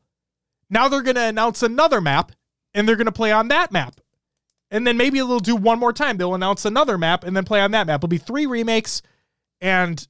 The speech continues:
they'll release it, like,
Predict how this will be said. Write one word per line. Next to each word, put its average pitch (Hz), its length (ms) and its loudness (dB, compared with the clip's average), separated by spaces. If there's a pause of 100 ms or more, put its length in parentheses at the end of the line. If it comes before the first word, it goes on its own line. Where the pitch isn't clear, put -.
they'll 196 240 2
release 196 400 -2
it, 214 200 0 (1160)
like, 180 240 0